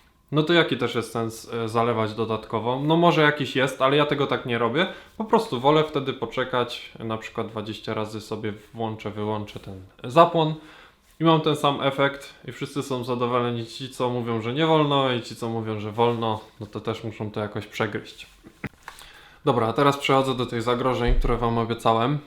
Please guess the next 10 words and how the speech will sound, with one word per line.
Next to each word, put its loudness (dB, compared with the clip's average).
Mm, -2
jest 0
taka 0
jedn-, 0
jest -4
taki -2
jeden 2
układ, 0
e, 0
wtryskowy, -2